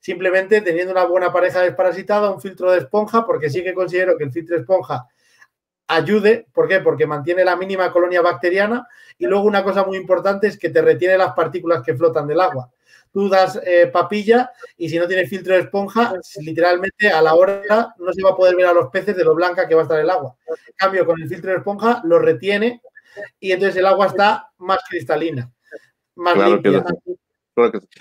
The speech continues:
Speaker 2: Por ejemplo, tú al inicio de todo esto, cuando estábamos, bueno, no al inicio, sino casi por la mitad, cuando estábamos conversando todo esto, tú mencionaste una cosa, que tú tienes una calidad de agua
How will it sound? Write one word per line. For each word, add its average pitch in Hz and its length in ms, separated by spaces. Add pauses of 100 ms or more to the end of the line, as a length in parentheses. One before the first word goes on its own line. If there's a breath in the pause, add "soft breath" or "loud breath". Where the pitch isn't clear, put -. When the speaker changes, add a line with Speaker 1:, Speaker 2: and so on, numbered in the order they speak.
(120 soft breath)
Speaker 2:
Por 147 120
ejemplo, 202 300
tú 220 220
al 214 100
inicio 190 400
de 160 160
todo 165 340
esto, 165 320
cuando 147 140
estábamos, 143 420
bueno, 190 180
no 202 40
al 185 60
inicio, 175 260
sino 147 160
casi 160 220
por 151 120
la 127 60
mitad, 135 320
cuando 131 120
estábamos 131 260
conversando 127 320
todo 131 100
esto, 135 180
tú - 120
mencionaste 147 460
una 131 200
cosa, - 220
que 101 100
tú 139 100
tienes 175 260
una 180 140
calidad 156 240
de 156 60
agua 165 320